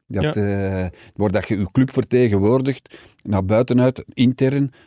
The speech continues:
Speaker 1: Eh,
Speaker 2: Je moet met
Speaker 1: en
Speaker 2: mensen werken, je moet samenwerken met mensen ook
Speaker 1: Nou ja,
Speaker 2: gewoon. Het mag
Speaker 1: inderdaad.
Speaker 2: voor die
Speaker 1: En
Speaker 2: mensen ook geen probleem gaan vormen, natuurlijk.
Speaker 1: Nee, inderdaad. En dan blijkt het dan toch, eh,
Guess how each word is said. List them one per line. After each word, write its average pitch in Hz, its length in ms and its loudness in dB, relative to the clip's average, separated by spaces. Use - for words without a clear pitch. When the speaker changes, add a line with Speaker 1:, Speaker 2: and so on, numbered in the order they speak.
Speaker 1:
Eh, 92 100 -6
Speaker 2:
Je 92 220 -2
moet 151 80 2
met 143 120 0
Speaker 1:
en 131 80 0
Speaker 2:
mensen 127 320 -2
werken, 143 280 -2
je 147 60 0
moet 127 140 -4
samenwerken 185 460 -4
met 123 80 -2
mensen 123 300 -6
ook 120 80 -8
Speaker 1:
Nou 101 120 0
ja, 95 100 2
Speaker 2:
gewoon. 120 120 2
Het 107 100 0
mag 98 80 0
Speaker 1:
inderdaad. 98 280 0
Speaker 2:
voor 147 80 0
die - 100 2
Speaker 1:
En - 60 2
Speaker 2:
mensen 143 200 -2
ook - 120 -10
geen 262 100 -2
probleem 131 320 -2
gaan 131 160 -2
vormen, 131 240 -2
natuurlijk. 110 380 0
Speaker 1:
Nee, 104 180 0
inderdaad. 95 440 -2
En 104 100 0
dan 98 120 -4
blijkt 98 240 -2
het 90 120 -6
dan 92 180 -4
toch, - 240 -6
eh, 110 60 -2